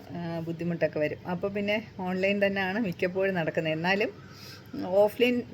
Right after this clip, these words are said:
പ്രിഫർ ചെയ്യുന്നവർക്ക് അങ്ങനെ കൊടുക്കാം എന്ന് വിചാരിക്കുന്നു. ഇത്തവണ പക്ഷേ ഓൺലൈൻ ബാച്ച് മാത്രമേ ഉള്ളൂ ഈ ബാച്ചിൽ. കാലത്തെ,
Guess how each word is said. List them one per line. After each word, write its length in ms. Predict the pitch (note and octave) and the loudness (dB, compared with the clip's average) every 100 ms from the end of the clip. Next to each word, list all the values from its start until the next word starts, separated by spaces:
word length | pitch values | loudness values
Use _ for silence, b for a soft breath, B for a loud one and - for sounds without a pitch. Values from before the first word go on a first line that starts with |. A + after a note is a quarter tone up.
| - | -4
പ്രിഫർ 280 | G#3 - A#3 | -2 0 2
ചെയ്യുന്നവർക്ക് 680 | A3+ G#3+ G#3 G#3+ - - A3+ G#3 | 2 2 0 0 -2 0 2 2
അങ്ങനെ 260 | G3 G3 G3+ | -2 -4 -2
കൊടുക്കാം 460 | G3 F#3 - F#3+ - | 0 -2 -2 -4 -4
എന്ന് 180 | F#3 F#3 | -4 -2
വിചാരിക്കുന്നു. 600 | F3 D#3 D#3 D3+ - D#3 - B B B - | -2 0 0 0 -4 -6 -8 B B B -6
ഇത്തവണ 280 | - A#3 A3+ | 2 2 4
പക്ഷേ 260 | G3 F3 | 2 2
ഓൺലൈൻ 400 | G3 E3 E3 E3+ E3 | 2 2 2 0 2
ബാച്ച് 280 | D3+ D3+ E3+ | 0 0 -2
മാത്രമേ 380 | D3 D3 D#3+ C#3+ | -2 -2 -2 0
ഉള്ളൂ 160 | C#3 - - | -2 -8 -8
ഈ 60 | E3+ | -8
ബാച്ചിൽ. 440 | D3 D3 C#3+ - E3 A#3+ - - - - - - - B B B - | -4 -4 -4 -6 -4 -4 -4 -14 -20 -20 -20 -20 -20 B B B 0
കാലത്തെ, 440 | F#3 G3+ G#3 A3+ | 2 2 0 0